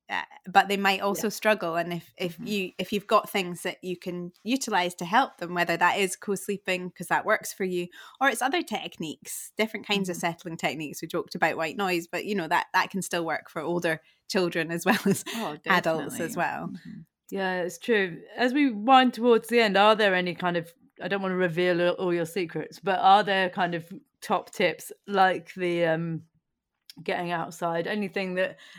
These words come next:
Speaker 2: anyone who's in a dire state not right now might be able to work into their life?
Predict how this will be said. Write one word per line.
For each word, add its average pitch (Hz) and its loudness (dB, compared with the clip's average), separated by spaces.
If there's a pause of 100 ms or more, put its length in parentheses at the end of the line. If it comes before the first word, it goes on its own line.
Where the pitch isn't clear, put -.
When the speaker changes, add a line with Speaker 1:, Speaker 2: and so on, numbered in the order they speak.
(140)
Speaker 2:
anyone 185 0
who's 180 -4
in 180 -4
a 180 -4
dire 175 0
state 165 -8
not 165 -6
right 170 -2
now 165 0
might 170 0
be 175 0
able 165 -4
to 160 -6
work 165 -2
into 160 -10
their 151 -6
life? - -12